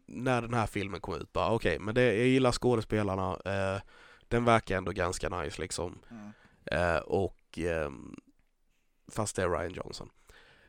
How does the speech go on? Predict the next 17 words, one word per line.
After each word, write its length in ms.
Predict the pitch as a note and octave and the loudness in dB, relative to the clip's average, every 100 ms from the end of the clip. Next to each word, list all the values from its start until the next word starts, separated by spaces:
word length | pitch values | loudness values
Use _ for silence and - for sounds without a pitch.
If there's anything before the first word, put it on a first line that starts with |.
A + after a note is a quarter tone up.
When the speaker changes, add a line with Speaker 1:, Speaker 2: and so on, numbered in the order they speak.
| _ _ _ _ _ - | _ _ _ _ _ -8
Speaker 1:
Så 200 | - B2 | 0 2
jag 200 | F2+ C3 | 6 6
hade 280 | B2 C#3 A#2 | 6 6 6
ju 100 | A#2+ | 4
någon 160 | B2+ B2+ | 4 2
negativ 480 | A2+ F#2 E2 F2 | 0 -2 -2 -4
grej 280 | - F#2+ - | -2 -4 -4
när 100 | F2 | -6
jag 100 | F2 | -6
kom 160 | - D#2+ | -6 -6
in 260 | E2 - - | -6 -8 -10
och 140 | - | -8
skulle 280 | - F#2 - | -4 -4 -4
se 100 | D2+ | -6
den 100 | - | -6
här 60 | - | -8
filmen. 320 | - - | -10 -10